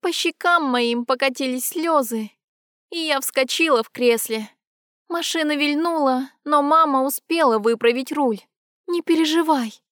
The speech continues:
все будет хорошо». Из-за затора льда на реке наш город был затоплен за какие-то пару часов. Вода ворвалась в город, снося на своем пути все преграды.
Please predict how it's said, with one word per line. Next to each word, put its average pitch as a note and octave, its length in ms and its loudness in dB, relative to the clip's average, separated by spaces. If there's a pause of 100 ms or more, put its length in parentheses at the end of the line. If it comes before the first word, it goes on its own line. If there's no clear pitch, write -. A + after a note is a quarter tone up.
(240)
все D#4+ 300 -2
будет C#4 260 -4
хорошо». D4 640 0 (920)
Из-за C4 320 0
затора A#3+ 480 2
льда A#3 320 2
на G#3+ 140 -2
реке A3 580 -4 (560)
наш B3+ 280 0
город A#3 380 0
был G3+ 160 -2
затоплен G#3+ 720 -4 (360)
за C4+ 200 -6
какие-то B3 560 -4
пару G#3 360 -2
часов. - 680 -14 (760)
Вода C4 420 2
ворвалась G#3 520 -2
в G3+ 80 -12
город, A3+ 580 -2 (420)
снося C4+ 520 -4
на A3 100 -4
своем G#3 400 -6
пути A3+ 680 -8
все - 280 -4
преграды. A#3 680 -2